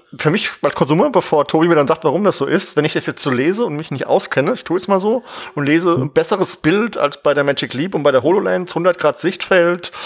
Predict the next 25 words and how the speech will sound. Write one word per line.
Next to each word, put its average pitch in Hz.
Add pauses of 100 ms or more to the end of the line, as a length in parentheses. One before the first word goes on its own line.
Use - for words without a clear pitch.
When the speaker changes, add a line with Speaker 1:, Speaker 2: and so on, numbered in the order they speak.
(200)
Speaker 1:
farbintensiv 160
und 156
so, 147 (240)
und 131
dann 131
lese 143
ich, -
das -
Ding 175
kostet -
unter 151
tausend, 156
frage 127
ich -
mich, -
wie 139
funktioniert 151
das 135
denn, 147
wenn 139
ich 143
eine 139
Magic 131
Leap 151
hab, 208